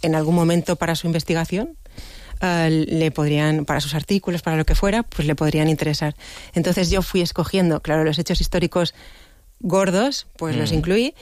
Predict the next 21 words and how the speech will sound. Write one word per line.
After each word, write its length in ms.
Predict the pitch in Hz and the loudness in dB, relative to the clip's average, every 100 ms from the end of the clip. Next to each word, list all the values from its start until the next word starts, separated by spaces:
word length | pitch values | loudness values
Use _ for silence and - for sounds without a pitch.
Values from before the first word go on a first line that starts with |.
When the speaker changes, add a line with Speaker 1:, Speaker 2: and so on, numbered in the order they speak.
| - - - | -20 -20 -4
Speaker 1:
y 60 | 202 | 0
las 220 | 170 175 | 0 0
anécdotas 840 | 170 226 190 214 220 240 320 - - - - - | 0 0 0 -2 0 -2 -4 -8 -8 -8 -8 -6
que 100 | 185 | 0
me 120 | 170 | 0
parecieron 840 | 160 147 165 185 190 196 196 196 196 | 2 -2 0 2 4 4 4 2 2
interesantes, 640 | 196 196 190 220 233 302 - | 0 0 0 0 0 -2 -2
pues 200 | 185 160 | -2 0
las 220 | 147 139 | 0 -2
fui 180 | - 147 | -2 -2
incluyendo 420 | 170 165 160 160 | 0 2 2 4
en 60 | |
la 80 | 151 | 2
novela. 380 | 143 - 120 147 - - - - - - - - | 2 0 -4 -6 -12 -20 -20 -16 -10 -10 -6 -2
Speaker 2:
Clar, 280 | 151 143 240 - 143 | 0 0 -6 -8 -4
me 260 | 135 127 120 | 0 0 0
passa 260 | 135 - | 0 0
en 100 | 160 151 | 0 0
tota 160 | 147 | 0
novel·la 260 | 135 127 120 | 2 2 0
històrica, 680 | 104 - 160 120 - - | -2 -4 -2 -2 -2 -4